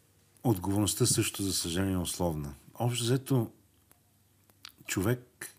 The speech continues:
минава през своя си мироглед и той често се раз-, раз-,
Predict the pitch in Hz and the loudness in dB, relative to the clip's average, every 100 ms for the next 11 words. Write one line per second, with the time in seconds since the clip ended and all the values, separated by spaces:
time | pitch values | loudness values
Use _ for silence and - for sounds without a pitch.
0 | _ _ _ - 92 90 92 98 101 104 | _ _ _ -4 0 2 2 0 -2 -6
1 | - 92 90 - - - 87 90 - - | -6 -4 -2 -4 -4 -4 -4 -4 -6 -6
2 | 85 85 76 71 78 76 _ - - 80 | -6 -6 -6 -6 -8 -8 _ -18 -12 -10
3 | - 95 82 - _ - - - 95 - | -6 -4 -6 -10 _ -20 -8 -4 -2 -4
4 | - 90 85 76 - - - - _ - | -6 -4 -6 -8 -12 -20 -20 -20 _ -14
5 | 92 80 73 - - | -10 -8 -6 -4 -6